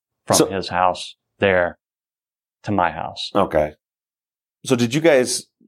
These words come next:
Speaker 2: during those few months leading up to, I mean, th-, th-, somehow you got tied in with Damien this whole thing.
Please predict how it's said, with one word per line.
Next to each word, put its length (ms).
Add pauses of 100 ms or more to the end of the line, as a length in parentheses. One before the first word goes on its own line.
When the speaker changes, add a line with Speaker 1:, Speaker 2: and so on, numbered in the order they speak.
(180)
Speaker 2:
during 220
those 140
few 160
months 340
leading 320
up 280
to, 340 (260)
I 40
mean, 100
th-, 160
th-, 160
somehow 680 (400)
you 220
got 320
tied 280
in 180
with 120
Damien 340
this 140
whole 220
thing. 240